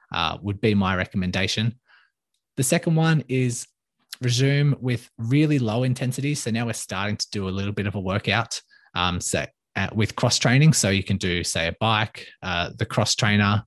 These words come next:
swimming, the elliptical, all those different things, and start, yeah, start reintroducing some really low intensity. I wouldn't necessarily do some,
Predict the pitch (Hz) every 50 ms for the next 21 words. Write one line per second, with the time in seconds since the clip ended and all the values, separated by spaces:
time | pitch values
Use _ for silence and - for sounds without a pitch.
0 | _ _ _ - - - - 123 113 113 110 110 110 110 101 98 - - 107 104
1 | 107 107 - - - - - 110 104 104 101 - 120 135 139 127 117 117 104 98
2 | - - 110 - - 107 - - 110 107 104 101 - - - _ _ _ _ _
3 | _ 104 98 - - - 107 101 95 92 - - - - - _ _ _ _ _
4 | _ _ _ _ _ _ _ _ - - 156 - - - 185 - - - 131 135
5 | 127 127 127 127 117 101 110 104 - - 101 - - 101 117 135 135 127 110 101
6 | 101 95 98 95 92 95 - - 92 - - 92 85 82 85 - _ _ - -
7 | - - 139 156 185 202 220 208 139 117 120 - - 101 - - 107 107 101 98
8 | 98 95 - 107 98 92 - - 98 90 92 90 80